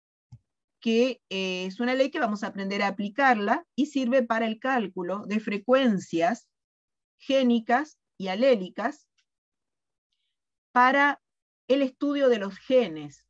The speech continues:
que se encuentran en ciertos cromosomas autosómicos. Entonces,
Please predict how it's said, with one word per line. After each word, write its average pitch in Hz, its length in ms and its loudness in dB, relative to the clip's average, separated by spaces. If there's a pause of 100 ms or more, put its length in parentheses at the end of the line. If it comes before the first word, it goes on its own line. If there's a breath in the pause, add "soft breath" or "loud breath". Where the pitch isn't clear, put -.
(260)
que 233 120 -2
se 285 100 -2
encuentran 240 640 0 (160)
en 233 280 -2 (120)
ciertos 240 640 -2
cromosomas 185 640 -6
autosómicos. 135 920 -6 (3000)
Entonces, 165 720 -4